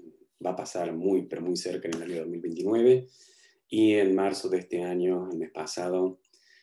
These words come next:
eh, tuvo un acercamiento bastante, eh, cerca a la Tierra, y se pudo estudiar con mayor precisión, y de esta forma descartar que impactaría con la Tierra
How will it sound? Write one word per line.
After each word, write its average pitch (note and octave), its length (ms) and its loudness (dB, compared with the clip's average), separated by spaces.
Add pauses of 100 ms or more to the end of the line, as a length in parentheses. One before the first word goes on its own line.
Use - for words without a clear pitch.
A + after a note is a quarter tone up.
(160)
eh, D#2+ 600 -4 (100)
tuvo F2+ 140 -2
un F2 80 0
acercamiento E2+ 760 -4
bastante, E2 920 -4 (140)
eh, D#2 380 -16
cerca F#2 480 -6
a D2 60 -12
la D#2 100 -8
Tierra, G#2+ 480 0 (440)
y F#2+ 220 -2
se F#2+ 180 -4
pudo E2+ 240 -2
estudiar E2 440 -4
con D#2+ 120 -8
mayor D#2+ 260 -4
precisión, G#2 400 2
y G#2 60 4
de F2+ 80 0
esta - 180 -10
forma E2 300 -4
descartar F2 1000 -8
que D#2+ 80 -8
impactaría D2+ 560 -8
con D2+ 180 -12
la D#2 140 -12
Tierra D#2+ 420 -8